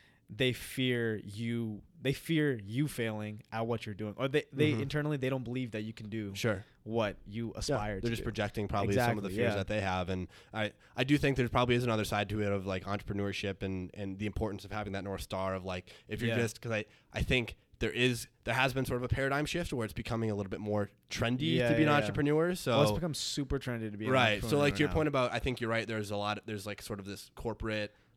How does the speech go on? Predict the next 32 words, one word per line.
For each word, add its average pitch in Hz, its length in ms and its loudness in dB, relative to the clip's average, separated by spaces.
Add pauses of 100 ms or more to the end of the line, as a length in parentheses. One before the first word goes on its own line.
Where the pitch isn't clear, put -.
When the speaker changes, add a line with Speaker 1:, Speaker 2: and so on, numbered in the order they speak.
(240)
Speaker 2:
uh, 92 240 -10
so - 180 -12
I've 98 140 -12
ca-, - 160 -16
sort 104 160 -6
of 95 60 -12
called, 101 160 -4
like, 98 100 -4
this 98 140 -8
roadmap 98 540 0
that 98 180 -6
you 98 220 -8
have 95 200 -6
to - 80 -12
follow, 98 320 -4
like, 95 160 -4
just 104 180 -14
kinda 117 180 -2
Speaker 1:
Yeah. 110 40 -2
Speaker 2:
roll 95 180 0
out 95 120 -2
of 87 60 -10
bed 90 200 -6
and, 92 140 -4
and 95 120 -6
go 95 140 -4
through 95 160 -6
your 92 60 -6
time 92 260 -6
here, 104 180 -4
and, 95 120 -6
like, 87 260 -10